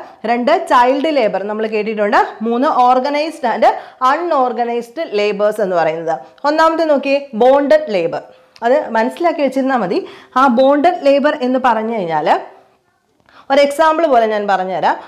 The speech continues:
അത് കേട്ടിട്ടുണ്ടായിരിക്കും, Economics ഒക്കെ പഠിച്ചവർക്കും മാനേജ്മെന്റ് ഒക്കെ പഠിച്ചവർക്ക് അറിയായിരിക്കും. ഈ ബോണ്ടഡ് labor എന്ന് പറഞ്ഞു കഴിഞ്ഞാൽ,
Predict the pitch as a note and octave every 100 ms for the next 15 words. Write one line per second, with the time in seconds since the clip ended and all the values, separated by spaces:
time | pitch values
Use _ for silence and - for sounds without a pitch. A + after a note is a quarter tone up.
0 | - D4 D4 D4+ E4 D4+ B3 A#3 A3+ B3
1 | C4 C#4+ C#4+ C#4+ B3+ B3 A#3+ B3 A#3+ B3+
2 | A3+ A3 A#3 C4+ C4 B3+ A#3+ - A3+ A3
3 | G#3+ G#3+ E3+ D4+ - - B3+ B3 C4 D4+
4 | D4+ D4+ C#4+ D4+ C4+ A#3 A3 G3+